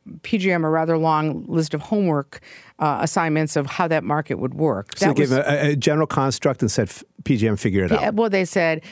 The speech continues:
Speaker 1: um, "Please think of which resources would qualify, whether you would price adjust, how you would do the timing, et cetera" I believe there were eight, if I remember, questions P J M was asked. And that was in June two thousand eighteen. Since that time, uh, P J M did file something back, but ferc has not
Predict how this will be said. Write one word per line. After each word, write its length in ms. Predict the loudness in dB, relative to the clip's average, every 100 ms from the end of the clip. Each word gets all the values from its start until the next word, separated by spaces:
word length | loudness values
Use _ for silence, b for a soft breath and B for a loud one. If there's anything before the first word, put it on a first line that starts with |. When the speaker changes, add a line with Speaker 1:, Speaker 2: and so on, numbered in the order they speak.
| -12 -2
Speaker 1:
um, 260 | -2 -2 -6
"Please 340 | -2 0 2 0
think 240 | -4 -2
of 100 | -2
which 240 | -2 -2
resources 540 | -2 0 0 -2 -4 -6
would 100 | -6
qualify, 540 | -2 0 0 -2 -2
whether 160 | 0 0 0
you 120 | 0
would 140 | 0
price 340 | -2 -2 -2 -2
adjust, 380 | -2 -2 -4
how 180 | -4 -2
you 160 | 0 0
would 100 | 0
do 100 | -2
the 100 | -4
timing, 440 | -2 -2 0 0
et 100 | 0
cetera" 320 | 0 -2 0 -2
I 40 |
believe 260 | 0 0 2
there 100 | 0
were 100 | 0
eight, 280 | -2 -2 -6 _ -6
if 140 | -2
I 60 | -2
remember, 420 | 0 0 -2 -4
questions 580 | -4 -4 -4 -6 -6 -8 -16 -10
P 140 | -6
J 120 | -4 -2
M 100 | -2
was 140 | -4
asked. 360 | -6 -8 -10 -20 B B B B -18 -6
And 460 | -2 0 -2 -4 -8 _
that 240 | -2 -2 0
was 220 | -2 0
in 140 | 0
June 360 | 0 0 2 0
two 160 | 0
thousand 420 | -2 0 -2 -2 -2
eighteen. 680 | -4 -4 -2 -2 -2 -4 B B B B -20 -14
Since 500 | -12 -2 0 0 0
that 260 | -2 -2 -4
time, 440 | -2 0 2 0
uh, 160 | 0 -2
P 180 | -2 0
J 160 | 0
M 140 | 0 2
did 220 | 0 -2
file 400 | -2 0 0 0
something 440 | -2 -2 -2 -2
back, 340 | 0 0 -2 -4
but 140 | -6
ferc 340 | -2 -2 -2 -2
has 320 | -2 -2 0
not 280 | 0 0